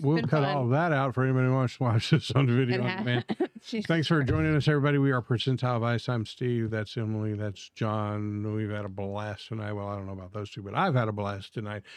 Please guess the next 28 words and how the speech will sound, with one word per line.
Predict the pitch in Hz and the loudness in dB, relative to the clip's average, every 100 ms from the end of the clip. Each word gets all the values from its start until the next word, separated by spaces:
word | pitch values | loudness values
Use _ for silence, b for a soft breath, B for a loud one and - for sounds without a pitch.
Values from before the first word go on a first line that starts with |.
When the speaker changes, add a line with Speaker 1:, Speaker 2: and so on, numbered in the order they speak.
| B B | B B
Speaker 1:
Thanks | - 156 - | -2 -2 -2
for | |
joining | 139 160 156 151 | -2 0 2 2
us. | 151 135 - 143 | 2 -2 -4 -2
Uh, | 123 120 117 110 B B B | 0 0 0 -4 B B B
remember, | 139 131 127 | 0 2 2
we | 123 120 | 2 0
stream | - 135 123 110 | -2 0 0 0
Saturdays | - - 127 123 135 139 135 143 147 143 143 143 135 - | -4 -4 -2 0 -2 -2 -2 0 2 2 2 0 -2 -4
and | 127 123 123 123 - | -6 -4 -2 -4 -2
Tuesdays. | 160 135 160 139 | -2 0 0 -2
Saturdays | - 120 120 117 123 113 | -2 -6 -6 -4 -4 -4
is | 113 110 | -6 -6
our | |
T | 107 127 | -8 -10
T | - 120 | -8 -8
R | 104 | -8
P | 107 | -8
G | 107 120 | -8 -8
Gab. | 107 107 110 107 | -6 -4 -4 -4
We | 107 | -6
talk | - - _ - | -10 -16 _ -20
T | - | -18
T | - | -12
R | 107 | -8
P | 107 | -8
G | 101 | -6
topics. | 143 139 139 - | -6 -4 -6 -10